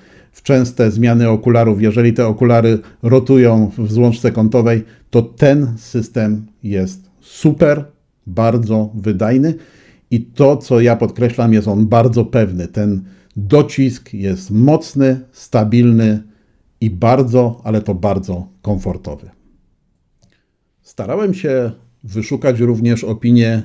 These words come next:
innych użytkowników, aby to nie była taka bardzo subiektywna moja ocena. I z tego, co znalazłem, e, na forach astronomicznych, e, zagranicznych,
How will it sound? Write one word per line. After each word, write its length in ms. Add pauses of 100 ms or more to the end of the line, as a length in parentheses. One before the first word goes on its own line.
(720)
innych 420
użytkowników, 800
aby 220
to 100
nie 140
była 180
taka 240
bardzo 380
subiektywna 720
moja 440
ocena. 460 (520)
I 100
z 120
tego, 280
co 200
znalazłem, 960
e, 440
na 160
forach 420
astronomicznych, 1300 (320)
e, 40
zagranicznych, 1000